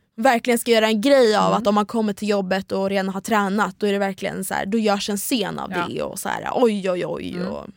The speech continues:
Speaker 1: gud vad du tränar mycket."
Speaker 2: Mm.
Speaker 1: Att det läggs såna så här spydiga kommentarer kring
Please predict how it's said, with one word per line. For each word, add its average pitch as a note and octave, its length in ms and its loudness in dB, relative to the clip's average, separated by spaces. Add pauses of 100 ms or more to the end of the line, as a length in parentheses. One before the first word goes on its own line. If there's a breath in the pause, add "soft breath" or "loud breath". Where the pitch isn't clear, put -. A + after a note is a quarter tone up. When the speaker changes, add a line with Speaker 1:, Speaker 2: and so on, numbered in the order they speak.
(140)
Speaker 1:
gud A#3 340 0
vad F#3 140 -2
du F3 140 -6
tränar F3+ 440 -6
mycket." F#3 420 -6
Speaker 2:
Mm. - 140 -6
Speaker 1:
Att A3+ 80 -6
det A3+ 60 0
läggs G#3+ 280 -4
såna G3+ 220 -4
så F#3+ 100 -8
här F#3+ 40 -8
spydiga G3 580 -4
kommentarer G3+ 600 -2
kring - 500 -12